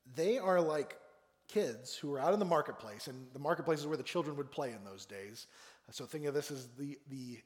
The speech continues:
ancient equivalent of the playground. You're like a bunch of kids out on the playground,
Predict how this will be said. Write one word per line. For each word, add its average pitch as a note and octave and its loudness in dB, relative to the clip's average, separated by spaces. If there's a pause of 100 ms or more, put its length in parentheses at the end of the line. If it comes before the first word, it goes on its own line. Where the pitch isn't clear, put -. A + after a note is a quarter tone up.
ancient D#3+ -6
equivalent D#3+ -6
of D3 -6
the E3 -2
playground. G2 -10
You're F#3 0
like B3+ 4
a B3 6
bunch A#3+ 0
of A#3 -4
kids G#2+ -8 (500)
out F#3+ 8
on B3 6
the C4 4
playground, G2+ -2